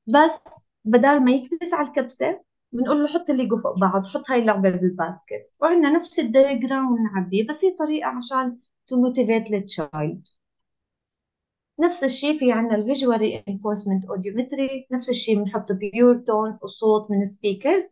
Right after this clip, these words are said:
بس الفكرة فيه إنه الجهة اللي بلف عليها الولد بيكون فري فيلد، يعني مش سماعة،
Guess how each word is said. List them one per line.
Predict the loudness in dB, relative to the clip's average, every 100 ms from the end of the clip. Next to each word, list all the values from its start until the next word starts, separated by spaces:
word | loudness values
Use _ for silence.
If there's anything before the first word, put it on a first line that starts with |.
| _ -20 -16 -8
بس | -6
الفكرة | -2 -2 0 0
فيه | 2 0 0
إنه | -2 0 0 2 2 2 -2 -12 _ _ -2
الجهة | 0 0 2
اللي | 0
بلف | 0 0 0
عليها | -2 0
الولد | -2 -2 -4 -2
بيكون | -4 -4 -6 -6
فري | -4 -4 -4
فيلد، | -2 0 0
يعني | -2 -4
مش | -6 -8
سماعة، | -6 -2 0 0 -4 -8